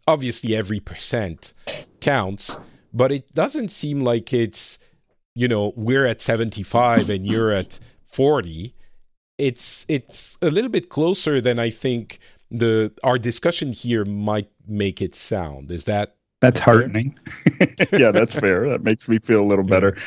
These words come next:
Speaker 2: I think the biggest issue is that where the, uh, where the vaccinations are not happening is, um, you know, it's not happening at all.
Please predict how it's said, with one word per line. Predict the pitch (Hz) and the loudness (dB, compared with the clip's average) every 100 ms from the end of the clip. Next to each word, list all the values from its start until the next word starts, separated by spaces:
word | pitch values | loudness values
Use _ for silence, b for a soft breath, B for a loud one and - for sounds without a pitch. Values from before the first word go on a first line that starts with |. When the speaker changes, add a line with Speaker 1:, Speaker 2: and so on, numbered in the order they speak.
| B B | B B
Speaker 2:
I | 117 | 2
think | 170 156 | 4 2
the | 147 | 4
biggest | 120 117 110 | 4 2 0
issue | 98 92 98 92 | -2 0 0 0
is | 92 | 0
that | 90 76 | 0 0
where | 95 95 95 | 2 4 4
the, | 95 90 90 | 2 2 2
uh, | 82 82 55 55 | 2 2 0 -2
where | - 113 | 2 4
the | 113 | 4
vaccinations | 113 107 - 98 98 98 92 | 2 2 4 4 4 2 2
are | |
not | 95 95 | 2 2
happening | - 98 - 98 85 85 - B B B B B - | 4 2 4 2 2 0 -4 B B B B B 4
is, | 101 92 90 92 95 - - - | 6 6 2 0 -4 -6 -4 -2
um, | 90 90 85 85 90 - _ _ _ _ - | 0 0 0 -2 -4 -6 _ _ _ _ 2
you | 107 | 4
know, | 95 | 4
it's | 92 117 | 4 4
not | 92 | 4
happening | 90 87 92 80 | 4 2 2 0
at | 78 78 | 0 -2
all. | 69 - - | -2 -4 -10